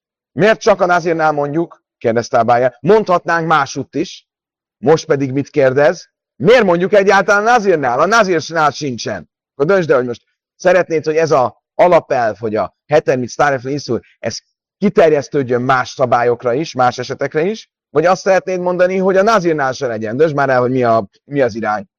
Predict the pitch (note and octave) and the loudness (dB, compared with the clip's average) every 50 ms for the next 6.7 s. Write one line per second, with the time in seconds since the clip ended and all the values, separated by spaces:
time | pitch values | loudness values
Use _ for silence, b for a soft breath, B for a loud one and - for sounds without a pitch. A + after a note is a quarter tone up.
0 | _ _ _ _ _ _ _ _ _ _ _ _ _ _ _ _ _ _ _ _ | _ _ _ _ _ _ _ _ _ _ _ _ _ _ _ _ _ _ _ _
1 | _ _ _ _ _ _ _ _ _ _ _ _ _ _ _ _ _ _ _ _ | _ _ _ _ _ _ _ _ _ _ _ _ _ _ _ _ _ _ _ _
2 | - - C3 - - A2+ A2+ A2+ A#2+ A#2+ A#2+ B2 C#3 D#3+ D#3+ D3 C3 C3 B2+ B2+ | -4 -4 -4 -2 -2 0 2 2 2 2 2 2 2 2 2 -2 -2 -2 -2 -2
3 | B2 C3 B2 A2+ G2+ C3+ D3+ D#3+ - - C3 B2 B2 A#2+ - - C3 C#3+ D#3+ D#3+ | -2 -2 -4 0 0 2 0 0 -2 -4 -6 -6 -6 -6 -4 -2 -2 0 0 0
4 | D#3 C#3 B2+ B2 B2 B2 A2+ - - B2 D#3 F3 D#3 C#3 B2+ A#2+ A#2+ A2+ G#2+ B2 | 0 2 4 4 4 2 0 0 0 0 0 0 0 0 0 0 -2 -2 -4 -2
5 | E3+ G#3 G3+ C#3+ A2+ B2+ C#3 - D#3+ D#3+ - - A3+ B3+ A#3+ G#3+ - G#3 F#3+ - | -2 -2 0 0 -2 -2 0 -2 -2 -2 0 0 0 0 0 -2 -6 -8 -8 -8
6 | - F#3 F3+ E3 E3+ D#3+ D3+ D3 - C3+ A#2 F#2+ - | -8 -6 -2 0 2 2 0 0 -4 -10 -10 -10 -10